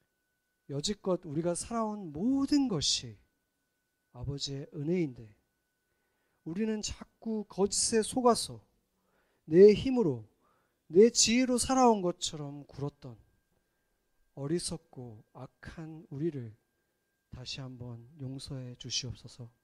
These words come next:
찬물로 깨끗이 씻고, 눈을 씻고, 그 진실을 보게 하여 주시옵소서.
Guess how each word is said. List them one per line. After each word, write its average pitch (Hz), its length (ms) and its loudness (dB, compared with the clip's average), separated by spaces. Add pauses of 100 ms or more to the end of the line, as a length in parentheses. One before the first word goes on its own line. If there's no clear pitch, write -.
(1120)
찬물로 202 760 -4 (280)
깨끗이 202 520 -6
씻고, - 540 -2 (1700)
눈을 196 360 2
씻고, 123 720 -2 (260)
그 202 240 -4
진실을 185 800 -4 (120)
보게 135 260 2
하여 117 320 -8
주시옵소서. 120 840 -4